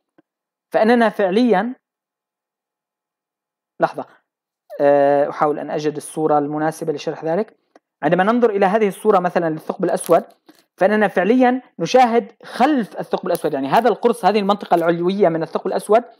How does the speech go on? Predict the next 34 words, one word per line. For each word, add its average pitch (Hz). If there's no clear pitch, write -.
هي 185
المنطقة 233
الخلفية 196
له، 139
هي 165
منطقة 220
مسطحة 190
تمامًا، 180
يعني 147
هذا 202
القرص 220
هو 196
مسطح، -
لاحظوا 170
هذا 180
القرص 190
مسطح، 190
وهذا، 214
آه، 165
تتمته، 180
يعني 147
متابعة 175
القرص 190
في -
الخلف 175
هنا، 147
لكن 165
الضوء 202
ينحني 226
إلى 190
الأعلى 220
ويتجه 190
إلى 196
أعيننا، 185